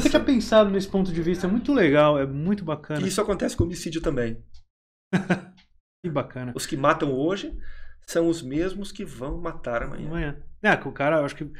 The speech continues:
Speaker 2: é, é, uma vez eu escutei uma frase de um cara falando, "É, acho que depois que o cara mata o primeiro, ele perde o, o pudor, a alma ali, né? O cara vai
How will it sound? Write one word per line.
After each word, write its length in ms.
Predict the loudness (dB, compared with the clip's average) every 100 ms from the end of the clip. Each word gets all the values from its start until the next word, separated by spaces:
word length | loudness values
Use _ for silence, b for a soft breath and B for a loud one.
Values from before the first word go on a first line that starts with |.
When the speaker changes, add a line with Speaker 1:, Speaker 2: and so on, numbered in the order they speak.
| B B _ _
Speaker 2:
é, 760 | -14 -8 -4 -2 -2 -2 -4 -6
é, 40 |
uma 160 | -6 -4
vez 140 | 0
eu 60 | -2
escutei 360 | -4 -2 0
uma 200 | 2 0
frase 280 | -2 -2 -2
de 40 | -4
um 0 |
cara 160 | -6 -8
falando, 360 | -8 -8 -4
"É, 340 | -2 -2 -4 b b b _ _ -14
acho 140 | -10
que 80 | -6
depois 240 | -4 -4
que 60 | -4
o 40 |
cara 200 | -2 0 -2 -8
mata 320 | -6 -4 -4
o 40 | -4
primeiro, 680 | -2 0 0 0 -2 -6 -12 _ _ -10
ele 140 | -8
perde 480 | -2 2 2 2 -2
o, 640 | 0 0 -2 -4 -8 -10 -12
o 40 |
pudor, 500 | -8 -6 -4 -2 -2
a 60 | 2
alma 380 | 4 4 2 -2
ali, 180 | -6 -6
né? 200 | -8 -10
O 60 |
cara 260 | -6 -4 -4
vai 720 | -4 -4 -2 -4 -4 -6 -12